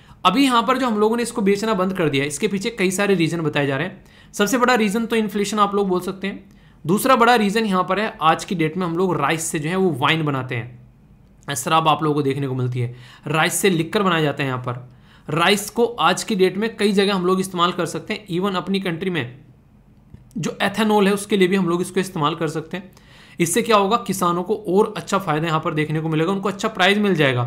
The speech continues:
तो उसमें हम लोग इसको यूज़ कर सकते हैं। पर लेकिन ऐसी कंडीशन यहाँ पर normally देखने को मिलती है।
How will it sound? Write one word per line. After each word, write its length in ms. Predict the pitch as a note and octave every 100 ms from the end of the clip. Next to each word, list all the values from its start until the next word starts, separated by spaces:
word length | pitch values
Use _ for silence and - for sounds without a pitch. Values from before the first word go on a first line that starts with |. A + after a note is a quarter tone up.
| B2 - - - -
तो 80 |
उसमें 240 | G#3+ A3 B3+
हम 160 | A3
लोग 140 | G#3 G#3+
इसको 220 | G3 A3
यूज़ 280 | F3+ F3 F#3
कर 100 | F3+
सकते 280 | E3+ D#3+ F#3
हैं। 200 | A3+ - - - - -
पर 60 |
लेकिन 360 | G3 G3+ A3+ A#3+ -
ऐसी 280 | F3+ F#3+ A#3+
कंडीशन 420 | A#3 F3+ F3+ G3 G3
यहाँ 160 | E3
पर 140 | D#3+ E3
normally 320 | D3 D#3+ E3
देखने 280 | C#3+ D3 D3
को 80 |
मिलती 300 | C3+ B2+ B2
है। 340 | A#2 A#2 -